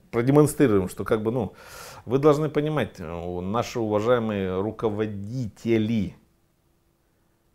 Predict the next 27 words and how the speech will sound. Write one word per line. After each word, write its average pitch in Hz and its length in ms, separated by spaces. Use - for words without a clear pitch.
меньше 165 320
смотрите 160 340
телевизор, 123 600
потому 131 300
что - 120
телевизор, 143 600
я 104 360
старый 151 380
телевизионный, 101 920
э, 73 360
мастер, 98 420
<laughs> - 0
скажем 85 340
так, 82 180
двадцать 101 240
шестой 104 160
год 123 180
уже 101 160
пошёл, 92 400
это, 165 200
конечно, 131 440
очень 123 260
мощная 117 520
с-, - 360
структура 113 460
для 104 180
оболванивания. 104 800